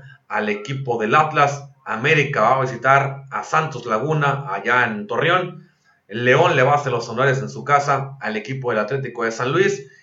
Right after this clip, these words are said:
Y por su parte, para el de, bueno, de León San Luis, es, ese partido va a hacerse el lunes. Y para el día martes, el dos, el dos de febrero, Monterrey va a visitar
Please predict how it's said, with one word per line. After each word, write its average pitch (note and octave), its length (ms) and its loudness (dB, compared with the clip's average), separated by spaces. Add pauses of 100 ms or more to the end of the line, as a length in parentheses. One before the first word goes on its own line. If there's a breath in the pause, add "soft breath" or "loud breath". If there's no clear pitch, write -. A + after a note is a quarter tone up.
(100)
Y C3+ 120 2
por D3+ 200 0
su - 160 -4
parte, D3+ 560 0 (300)
para G#2 800 2 (600)
el C3+ 120 0
de, C3+ 80 6
bueno, C#3+ 220 4
de B2+ 80 4
León F3+ 300 4
San E3 180 0
Luis, A3+ 340 -2
es, - 520 -4
ese D3 260 -2
partido D3 380 -4
va C#3 60 2
a C3+ 40 2
hacerse C#3 540 -2
el B2+ 180 2
lunes. D#3 480 0
Y C3+ 100 -4
para B2+ 220 0
el A#2+ 180 -4
día G3+ 300 2
martes, B3+ 520 2
el B2 200 -4
dos, - 540 -2 (380 soft breath)
el A#2+ 200 -6
dos F#3+ 220 0
de D#3 100 0
febrero, F3+ 520 2 (480 loud breath)
Monterrey D3+ 840 0 (280)
va C#3+ 80 6
a C3+ 80 2
visitar C3 560 0